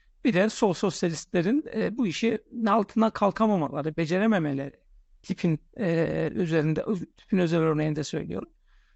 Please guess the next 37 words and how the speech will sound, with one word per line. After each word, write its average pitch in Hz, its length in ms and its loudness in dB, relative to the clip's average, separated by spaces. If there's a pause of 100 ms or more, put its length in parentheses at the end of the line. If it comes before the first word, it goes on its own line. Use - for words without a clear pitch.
(120)
E, 208 300 2
hani 240 260 2
bu 254 120 -4
tipin, 254 420 2
tipe 240 300 0
de 226 100 2
bir 214 40 0
tartışma - 440 0
yaratır 208 360 2
mı? 220 120 2
Yaratır. 190 600 0
Türkiye 185 320 0
genelinde 180 440 2
alacağı 175 380 2
oya 175 300 2
da 170 140 0
bakarak 156 480 -6
yaratır. 165 400 -2
Kendi 170 280 0
içinde 185 260 -2
zaten 170 320 -2
aday 175 220 0
olarak 170 260 0
gösterildiği 170 400 -2
zaman 170 240 0
bir - 60 -12
tartışma 180 400 -2
yaşanmıştı. 220 580 0 (300)
O - 100 -2
tartışma - 420 0
kapanmış 196 580 0
değil. 185 140 0
Tekrar 202 340 -2
o 214 100 4
tartışma - 440 -4
gündeme 190 380 2
gelir. 165 320 -2